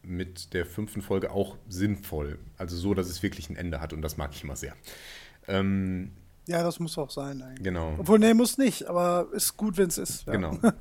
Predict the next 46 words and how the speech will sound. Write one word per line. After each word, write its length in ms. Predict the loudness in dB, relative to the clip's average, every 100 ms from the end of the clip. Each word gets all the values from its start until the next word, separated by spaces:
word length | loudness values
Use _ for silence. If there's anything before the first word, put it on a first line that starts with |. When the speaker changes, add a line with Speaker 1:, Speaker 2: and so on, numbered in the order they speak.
| -4
Speaker 1:
Also 240 | 2 2 2 4
wirklich 300 | 4 4 4
so, 240 | 6 8
dass 180 | 6 2
man 100 | 2
Speaker 2:
Ja. 60 |
Speaker 1:
das 100 | 2
Gefühl 200 | 0 6 6
hat, 140 | 6 0 0
oh, 120 | 4
das 180 | 4 2
ist 80 |
ein 140 | -2 -2
schönes, 520 | 4 6 8 4 2
rundes 380 | 6 6 6 2
Ende 420 | 4 4 4 2 -2 -10 2
und 120 | 4
es 80 | 6
kann 160 | 4
auf 140 | 2 4
keinen 200 | 4 4
Fall 340 | 4 4 6
noch 340 | 4 4 2
einen 160 | 0 -2
Teil 180 | 0 -2
geben. 360 | 0 -2 -4 -12 0
Also 200 | 4 4
Speaker 2:
Ja. 40 |
Speaker 1:
das 140 | 2
ist 80 | 2
jetzt 160 | 0 2
nicht 260 | -2 -4 -14 -20 -16
ein 160 | -10 -10 -12 _ -20 -10
kritischer 600 | 0 2 2 -2 2 2
Aspekt, 420 | 0 0 0 0 -14 -18 -4
aber 300 | 2 2 2
ich 140 | -2 2
mag's, 320 | 2 2 0
wenn, 240 | 0 2
wenn 100 | 0
etwas 240 | -2 -2 0
so 80 |
richtig 200 | 0 -2
schön 140 | -4 -4
abgeschlossen 560 | -6 -8 -8 -8 -8 -12
ist. 180 | -14